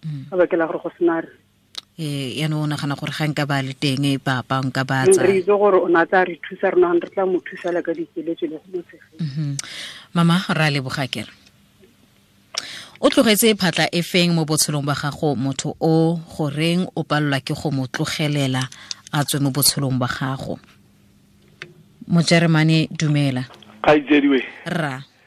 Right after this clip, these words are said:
Speaker 3: Wa itse o kgobola dintho tse di fodileng, mare go siame go di kgobola ke gore di fole. Dumedisa kabinete.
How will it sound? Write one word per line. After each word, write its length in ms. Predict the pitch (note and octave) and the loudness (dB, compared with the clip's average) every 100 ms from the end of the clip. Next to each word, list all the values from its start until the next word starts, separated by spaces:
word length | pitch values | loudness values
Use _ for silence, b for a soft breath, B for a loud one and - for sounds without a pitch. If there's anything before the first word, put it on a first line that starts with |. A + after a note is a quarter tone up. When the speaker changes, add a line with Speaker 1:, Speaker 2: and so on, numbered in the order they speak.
| b b b _ | b b b _
Speaker 3:
Wa 140 | B2+ | 0
itse 240 | C#3 C3+ D#3 | 0 2 2
o 140 | D3 | 2
kgobola 500 | - - C3 C3 B2+ | 4 2 4 4 4
dintho 320 | B2 A#2+ A2+ | 0 -6 -6
tse 160 | B2+ C#3 | -2 0
di 80 | C3+ | -2
fodileng, 480 | - C3 B2+ A#2+ B2 | -2 -4 -2 0 0
mare 160 | A#2 | 0
go 160 | A#2+ C#3 - | -2 -8 -8
siame 440 | - B2+ A#2+ C3 A#2 B B B B B | -4 -4 0 0 -2 B B B B B
go 120 | - | 0
di 100 | C3 | 2
kgobola 460 | - C3+ C3+ C#3 B2 | 2 2 4 6 4
ke 60 | - | 2
gore 200 | C3 A#2 | -2 -4
di 140 | A#2+ | -8
fole. 340 | - B2 A#2+ | -4 -2 -2
Dumedisa 400 | A#2+ B2+ C3 C3+ | -2 -2 0 0
kabinete. 560 | C3+ C3 A#2+ A#2+ A2 | 0 0 -2 -6 -6